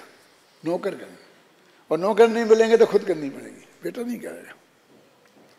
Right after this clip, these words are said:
मैं एक नाम नहीं लेना चाहता हूँ, मेरे बम्बई में कई ऐसे मित्र हैं कि उनके एक एक बड़े बड़े फ्लैट हैं, एक एक में छः छः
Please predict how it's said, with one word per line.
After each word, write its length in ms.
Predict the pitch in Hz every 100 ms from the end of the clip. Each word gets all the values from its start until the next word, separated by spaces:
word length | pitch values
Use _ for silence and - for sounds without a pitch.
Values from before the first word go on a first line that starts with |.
| _ _ _ _ - - - _ _ _ _ _ _ _ _ _ _ _ _ _ _ _ 165
मैं 160 | 190
एक 80 | 208
नाम 300 | 180 180 202
नहीं 120 | 233
लेना 240 | 214 208 208
चाहता 320 | 185 185 190
हूँ, 320 | 180 226 - - - -
मेरे 100 | 170
बम्बई 340 | 170 190 196 202
में 160 | 190
कई 200 | 180 196
ऐसे 220 | 196 175
मित्र 300 | 185 196 190
हैं 200 | 143 160 190 - - - - -
कि 380 | 180 180 170 156 143 - - - -
उनके 380 | 185 190 214 208
एक 160 | 202 214
एक 120 | 196
बड़े 140 | 208
बड़े 180 | 208 226
फ्लैट 380 | - 196 208 170
हैं, 360 | 156 135 - -
एक 180 | 175
एक 80 | 208
में 120 | 208
छः 180 | - -
छः 180 | -